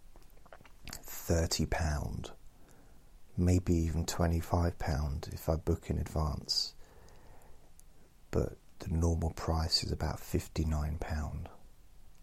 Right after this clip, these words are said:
if I just go in the morning, you know, sort of. If it, if the day starts at nine, it's a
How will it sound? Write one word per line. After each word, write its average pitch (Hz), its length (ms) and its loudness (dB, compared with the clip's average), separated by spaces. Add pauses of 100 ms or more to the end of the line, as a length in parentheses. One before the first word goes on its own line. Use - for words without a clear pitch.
(960)
if - 220 -2
I 76 60 0
just - 360 -2
go 80 380 4 (840)
in 82 140 4
the 80 60 0
morning, 80 460 0
you 80 60 0
know, 80 120 -2
sort - 320 -2
of. - 200 -8 (1400)
If 95 180 -4
it, - 140 0 (160)
if - 180 0
the - 120 2
day 110 240 6
starts - 580 2
at - 100 0
nine, 82 800 2 (2250)
it's - 140 -6
a - 60 -4